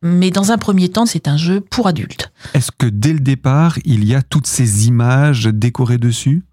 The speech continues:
Speaker 1: Alors, il, il pouvait y avoir beaucoup d'images, euh, ou très peu, par exemple simplement les cases actives avec les oies dessus, mais la plupart effectivement sont extrêmement ornées, extrêmement décorées. On en trouve dans l'Europe entière et c'est ce qu'on présente aussi, euh, dans cette exposition.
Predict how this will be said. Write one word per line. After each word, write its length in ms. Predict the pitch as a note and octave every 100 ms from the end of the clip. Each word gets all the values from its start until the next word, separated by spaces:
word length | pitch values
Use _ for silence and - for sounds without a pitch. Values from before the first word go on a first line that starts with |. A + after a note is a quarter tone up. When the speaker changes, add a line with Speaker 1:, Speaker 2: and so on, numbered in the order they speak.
| -
Speaker 1:
Alors, 180 | G#3+ G3+
il, 200 | G3+ G3 -
il 100 | G#3+
pouvait 220 | A3+ A#3
y 60 | A#3
avoir 240 | A#3 A#3 - _ -
beaucoup 320 | F#3+ C#4 C4
d'images, 500 | A#3 A#3 A#3 D4 -
euh, 140 | A#3+ G3+ G3
ou 240 | A3+ A3 A3 _
très 200 | - A#3+
peu, 360 | B3 A#3+ C4
par 200 | C4+ F#3+
exemple 240 | G3 G3 F#3+
simplement 400 | A#3 G#3+ A3+ A3+
les 140 | G#3+
cases 260 | G3+ G#3+ G3+
actives 380 | G3+ - A#3 A3
avec 220 | F#3 F#3+
les 200 | F#3+ F#3+
oies 280 | F#3+ A3 -
dessus, 380 | - F#3 - G3 A3 - - -
mais 80 | G3
la 80 | G3+
plupart 360 | A#3 A3+ A#3+
effectivement 520 | G3+ G3+ - F#3+ G#3+
sont 180 | A3+ G3
extrêmement 600 | G#3+ G#3 - G#3 G3+ G3+ G#3+
ornées, 320 | F#3+ G3 A3
extrêmement 480 | G#3 - G3 F#3+ F#3+
décorées. 480 | F#3 F#3+ F#3+ G3+ - - _ _ - - - -
On 160 | G#3+
en 140 | A3 G#3
trouve 220 | - A3
dans 100 | F#3+
l'Europe 260 | F#3+ G#3+
entière 400 | G#3+ G3+ F#3+ E3
et 100 | D#3+
c'est 140 | E3+ F#3
ce 80 | -
qu'on 140 | F#3
présente 420 | - G3 G3+ F#3+
aussi, 380 | F3+ - F#3+ F3
euh, 60 | E3+
dans 120 | F3
cette 240 | - F3
exposition. 640 | D#3+ - F3+ F3 F3+ B3